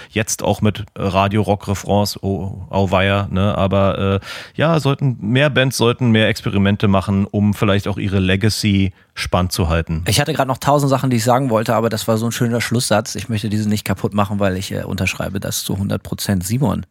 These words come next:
Speaker 2: danke für deine Zeit.
Speaker 1: Ja, dito.
Speaker 2: Danke für deine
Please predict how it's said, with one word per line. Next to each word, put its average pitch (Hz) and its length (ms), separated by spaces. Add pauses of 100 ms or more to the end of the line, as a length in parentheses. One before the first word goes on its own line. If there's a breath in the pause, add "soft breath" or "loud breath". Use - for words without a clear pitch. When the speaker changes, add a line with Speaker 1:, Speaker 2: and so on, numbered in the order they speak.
(100)
Speaker 2:
danke 147 320
für - 140
deine 104 240
Zeit. 110 480 (200 soft breath)
Speaker 1:
Ja, 113 140
dito. 98 300 (160)
Speaker 2:
Danke 156 260
für 147 180
deine 117 520